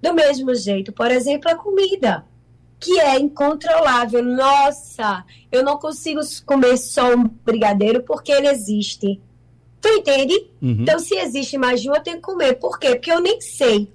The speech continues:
Speaker 1: o que é saciedade. Eu nem sei como é me relacionar com a minha saciedade orgânica. E a sociedade, ela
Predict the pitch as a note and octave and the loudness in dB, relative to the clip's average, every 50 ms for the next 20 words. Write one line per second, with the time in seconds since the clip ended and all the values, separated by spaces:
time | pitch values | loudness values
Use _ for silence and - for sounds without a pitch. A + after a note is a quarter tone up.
0 | _ _ _ _ - E4 E4 E4 F4+ E4+ E4+ E4+ - E4+ E4+ E4 - D#4+ E4 E4 | _ _ _ _ -4 -4 -2 0 2 2 2 2 2 -2 -2 -2 -2 0 2 2
1 | E4 C4+ A#3+ A#3 A#3 A#3+ C4 A#3 G#3+ G#3 F#3 - _ _ _ _ _ _ - C#4+ | 2 2 2 2 2 0 0 -2 -6 -8 -12 -12 _ _ _ _ _ _ 2 2
2 | D4 D4+ D4+ D#4 F4+ G4+ - - - - B3 A3+ A3+ A3+ - D4 D4 D#4 D#4 B3+ | 2 2 2 -2 -4 -4 -6 -6 -4 -2 -2 -2 -2 -2 -2 -2 -2 0 0 0
3 | A3 A3+ C4 D4+ F#4+ G#4+ F#4 F4+ D4+ D4 C4+ C4 - - C4 A#3 G#3+ F#3+ F#3 G3 | 0 0 -2 0 0 0 0 0 0 0 0 -2 -4 -6 -4 -4 -4 -4 -6 -4
4 | - - C#4 C4+ C4+ C4+ C#4 C#4+ D4+ E4 F4+ F#4+ F#4+ F4+ D4 A#3 G3+ F#3 - - | -2 -2 -2 -2 -2 0 0 0 0 2 2 2 2 2 2 2 2 0 -2 -6
5 | _ _ _ - - - A3+ G3+ - - G#3+ G3+ G3 F#3 F3+ F3+ F#3 F3+ F3+ F3+ | _ _ _ -12 -4 -4 -2 -2 0 0 0 0 2 0 0 0 -2 -4 -2 -2
6 | E3+ D#3 D3+ D3+ - - - - - - - - - - A3+ A#3 B3 C#4+ E4+ F4+ | -4 -4 -4 -8 -10 -10 -12 -12 -12 -18 -18 -12 -4 0 2 4 4 4 4 2
7 | - - E4+ D4 - - B3 A3 G3+ G#3 G#3 A3 A3+ A3+ A#3+ B3 B3 B3 | 2 0 -2 -2 0 0 0 2 4 4 2 2 4 2 2 2 2 0